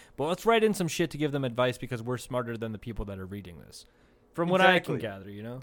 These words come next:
Speaker 2: Yeah, like, they did it as, like, a way to, 'cause, I mean, the fucking, as, like, if you break it down, the Bible is a fucking,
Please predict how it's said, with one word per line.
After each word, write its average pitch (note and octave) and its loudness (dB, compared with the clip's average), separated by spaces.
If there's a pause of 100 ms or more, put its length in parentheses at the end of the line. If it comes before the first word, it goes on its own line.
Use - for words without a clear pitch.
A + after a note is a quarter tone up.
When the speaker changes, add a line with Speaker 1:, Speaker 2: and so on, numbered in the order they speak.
(300)
Speaker 2:
Yeah, D#3+ 0
like, D3+ 0
they D#3+ 0
did F#3 2
it F#3+ 4
as, E3 4
like, E3 2
a D#3+ 2
way D3+ 4
to, - -12
'cause, F3+ -4
I F3 -4
mean, F#3 0
the F3 4 (140)
fucking, G3 -2
as, D3+ 0
like, C#3 2
if A#2 -6
you E3+ -2
break E3+ 2
it D#3+ -4
down, E3+ 4
the B2 -4
Bible C#3+ 4
is B2+ -2
a B2 -4
fucking, C#3 -4